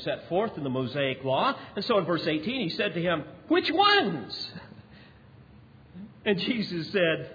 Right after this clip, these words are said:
"You shall not commit murder. You shall not commit adultery. You shall not steal. You shall not bear false witness. Honor your father and mother, and you shall love your neighbor as yourself." Now again, this is fascinating. You see,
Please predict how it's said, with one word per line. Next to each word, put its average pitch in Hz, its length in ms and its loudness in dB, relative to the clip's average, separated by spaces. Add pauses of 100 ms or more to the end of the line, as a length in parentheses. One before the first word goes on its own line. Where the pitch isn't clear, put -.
(840)
"You 208 220 -4
shall 123 200 -2
not 113 280 0
commit 151 240 -2
murder. 247 340 -4 (100)
You 139 140 0
shall 127 160 -4
not 127 180 2
commit 147 200 -2
adultery. 151 400 -4
You 139 80 -2
shall 147 140 -2
not 156 280 4 (480)
steal. 147 440 -2 (200)
You 175 120 -2
shall 170 160 -2
not 170 200 0
bear 170 180 2
false 180 340 2
witness. 247 360 0
Honor 320 240 4
your 277 120 0
father 196 360 4
and 160 80 0
mother, 214 280 4
and 190 180 2
you 208 120 -2
shall 185 180 -2
love 180 220 4
your 180 120 -2
neighbor 196 280 0
as 139 160 0
yourself." 147 480 -4 (2000)
Now 156 140 4
again, 131 360 0 (220)
this 175 160 -6
is 135 80 -6
fascinating. 147 720 0
You 151 80 -4
see, 214 340 0